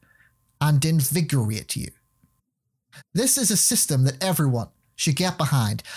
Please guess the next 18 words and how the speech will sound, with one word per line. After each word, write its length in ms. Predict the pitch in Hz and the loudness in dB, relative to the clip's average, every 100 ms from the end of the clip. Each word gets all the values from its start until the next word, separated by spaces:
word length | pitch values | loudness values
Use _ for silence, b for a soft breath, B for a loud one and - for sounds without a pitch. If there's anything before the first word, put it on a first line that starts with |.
| B | B
one 300 | 165 226 294 | 0 0 2
that 220 | 175 180 180 | 2 2 2
will 140 | 160 | 2
be 100 | 143 | 0
comfortable 840 | 131 240 254 - 233 220 220 220 _ _ | 0 -2 -2 -2 -2 0 -2 -2 _ _
in 80 | 139 | 2
the 100 | 143 | 4
voices 520 | 131 180 202 - 180 | 4 2 2 2 2
and 120 | 170 151 | 2 2
tongues 460 | 190 214 170 - B B 117 | 2 4 2 2 B B -2
of 180 | 156 - - _ - | 0 -2 -8 _ -6
anyone 720 | 208 202 208 196 147 135 135 - _ _ _ - | -2 0 2 2 2 2 0 -2 _ _ _ -4
who 120 | 147 | -2
cares 400 | - - 131 131 | 0 0 2 2
to 140 | 160 | 2
learn 240 | 143 147 127 | 2 4 2
about 280 | 120 113 - | 2 -2 -4
it. 200 | - | -10